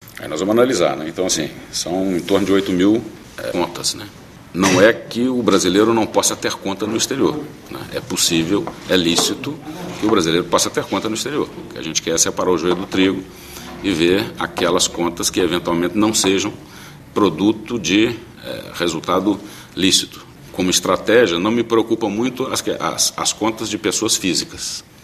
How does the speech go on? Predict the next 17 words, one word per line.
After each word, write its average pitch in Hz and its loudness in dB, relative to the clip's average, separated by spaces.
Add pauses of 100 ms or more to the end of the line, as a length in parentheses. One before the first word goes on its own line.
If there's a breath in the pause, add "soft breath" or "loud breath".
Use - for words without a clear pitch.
(720 loud breath)
né? 95 -6
Porque - -10
a 73 -6
pessoa 90 -2
declara, 107 2 (300)
impõe 87 -2
o 71 -4
próprio - -2
nome, 92 0
se - 0
expõe, 95 0
né? 76 -4 (640 loud breath)
É, 78 -4
o 82 -4
que 90 -4
a - 2
gente, 90 -2